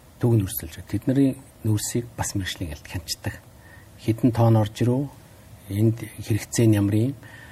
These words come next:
за үлдэгдэл юу байна гэж шалгачихж байгаа. Энийг л бид нэр бас нэг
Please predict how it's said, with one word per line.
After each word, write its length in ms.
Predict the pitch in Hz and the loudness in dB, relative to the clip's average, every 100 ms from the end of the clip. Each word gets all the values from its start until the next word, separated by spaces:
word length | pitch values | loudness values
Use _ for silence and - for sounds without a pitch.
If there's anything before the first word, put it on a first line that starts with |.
| - - - | -20 -20 -4
за 160 | - 95 | -2 0
үлдэгдэл 560 | 101 - 117 - 113 | 0 0 -2 2 4
юу 80 | 98 | 4
байна 240 | 107 147 | 2 -2
гэж 160 | 147 92 | -4 -8
шалгачихж 480 | - 98 - - - | -6 -8 -8 -10 -8
байгаа. 240 | 90 80 - - - - - - | -8 -8 -16 -20 -20 -20 -20 2
Энийг 240 | 131 156 135 | 8 8 8
л 0 | |
бид 160 | 113 110 | 4 2
нэр 160 | 95 | -2
бас 240 | 90 - - | -4 -6 0
нэг 240 | 104 - | 0 -2